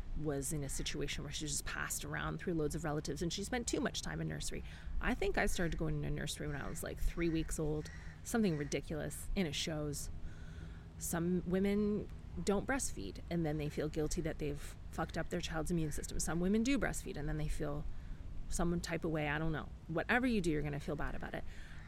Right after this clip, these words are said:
The good news is everyone is in the same position as you this year. I absolutely think it's weird that there are infants who haven't seen anyone else's face but their parents. I completely think that's weird,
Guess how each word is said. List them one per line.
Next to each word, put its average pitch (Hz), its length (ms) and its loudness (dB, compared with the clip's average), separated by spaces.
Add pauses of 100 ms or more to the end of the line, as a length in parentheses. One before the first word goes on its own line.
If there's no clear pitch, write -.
The 185 60 0
good 247 240 0
news 180 240 2
is 170 220 -4
everyone 254 300 0
is 202 120 2
in 180 80 2
the 160 60 4
same 175 240 2
position 160 560 2
as 285 180 -2
you 285 100 0
this 285 240 -2
year. 294 260 6 (260)
I 196 160 4
absolutely 220 800 10
think 247 180 -2
it's 240 160 -4
weird 240 220 2
that - 100 -2
there 226 160 4
are 226 60 2
infants 220 380 -2
who 220 80 -2
haven't 202 280 -2
seen 208 240 2 (100)
anyone 180 440 4
else's 160 360 0
face - 400 0
but - 120 -4
their - 100 2
parents. 180 400 2
I 147 80 4 (220)
completely 170 600 2
think 160 220 -2
that's 147 220 -4
weird, 147 240 -2